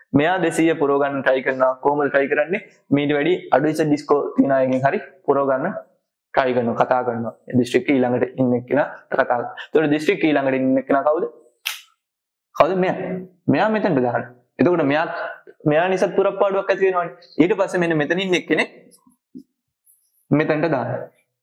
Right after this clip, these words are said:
මෙතන ඉන්න එක්කෙනෙක් මෙතනට දාන්න. එතකොට මෙතන දෙසීයටත්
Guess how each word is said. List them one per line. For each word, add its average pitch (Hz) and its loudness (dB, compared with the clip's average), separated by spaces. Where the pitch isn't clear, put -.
මෙතන 127 2
ඉන්න 127 0
එක්කෙනෙක් 123 -2
මෙතනට 127 2
දාන්න. 156 0
එතකොට 156 0
මෙතන 143 0
දෙසීයටත් 160 0